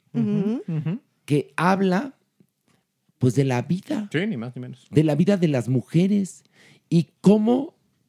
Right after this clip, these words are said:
Speaker 3: cómo hay que tomar decisiones para que no te pisen más.
Speaker 1: Ujú.
Speaker 3: Este, Mere, ¿qué te pareció?
Speaker 2: Es fantástica, es de verdad una obra de arte, es sencilla en, en su realización cinematográfica,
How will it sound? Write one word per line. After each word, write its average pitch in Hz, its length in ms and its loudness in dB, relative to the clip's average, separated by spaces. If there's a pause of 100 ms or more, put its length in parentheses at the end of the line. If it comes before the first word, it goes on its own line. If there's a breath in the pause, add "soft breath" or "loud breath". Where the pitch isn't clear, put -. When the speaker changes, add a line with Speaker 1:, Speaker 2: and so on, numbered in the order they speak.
(340)
Speaker 3:
cómo 180 200 2
hay 208 80 4
que - 100 0
tomar 143 340 2
decisiones 151 760 0
para 117 220 -2
que 123 140 -2
no 127 200 0
te 139 120 2
pisen 131 520 0
más. - 500 -4
Speaker 1:
Ujú. 147 400 -10 (540)
Speaker 3:
Este, 120 640 0 (320)
Mere, 165 260 2
¿qué 180 80 -2
te - 100 -6
pareció? 113 380 -6
Speaker 2:
Es 208 160 -4
fantástica, 120 640 -8
es 139 100 -4
de 147 60 -6
verdad 127 320 -6
una 131 240 -6
obra 117 260 -6
de 113 120 -8
arte, 131 440 -8 (100)
es 123 480 -12
sencilla 170 840 -6
en, 123 400 -10
en 117 280 -12
su 127 160 -12
realización 120 500 -10
cinematográfica, 131 960 -8